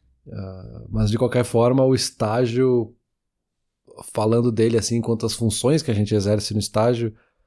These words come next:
ah, tem aquela coisa que eu falei brincando ali do começo, né? O estagiário que é o responsável por fazer o café de manhã cedo, assim. Que é o, como a gente associa, assim, aquele cara que ele,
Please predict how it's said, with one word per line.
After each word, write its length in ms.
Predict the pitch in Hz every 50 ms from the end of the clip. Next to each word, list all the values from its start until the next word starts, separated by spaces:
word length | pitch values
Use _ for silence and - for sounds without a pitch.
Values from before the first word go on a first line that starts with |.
| _ _ _ _ _ _ _ _ _ _ _
ah, 360 | 131 107 107 104 101 104 104 -
tem 120 | 127 131
aquela 200 | 123 - 131 131
coisa 180 | - 143 139 135
que 80 | -
eu 40 | 117
falei 200 | - 135 135 135
brincando 380 | 131 147 151 139 139 147 139 123
ali 80 | 117
do 80 | 113 110
começo, 380 | - 120 110 117 117 - 113
né? 160 | 101 98 98 98
O 100 | 98 98
estagiário 440 | - - 107 101 101 107 107 110
que 60 | 107 117
é 40 |
o 40 | 117
responsável 640 | 107 104 113 110 - 123 113 - 113 110 110 120 120
por 140 | - - 117
fazer 240 | - - 120 104 117
o 60 | 113
café 380 | - 117 107 - 117 110 110 107
de 80 | 110
manhã 200 | 113 113 113 117 110
cedo, 320 | - - 120 113 95 98
assim. 260 | 98 - - 101 98 - _ _ _ _ _ _ _ _
Que 180 | _ - 117 117
é 120 | 117 123
o, 80 | 135 131
como 200 | - 143 143 151
a 40 | 135
gente 160 | 131 135 170
associa, 460 | 135 - 165 151 - - 160 170 143
assim, 280 | 110 - - 117 120 113
aquele 260 | 104 - 120 117 113
cara 320 | - - 110 113 123 131
que 140 | 131 - 139
ele, 540 | 135 135 143 143 147 147 147 147 143 135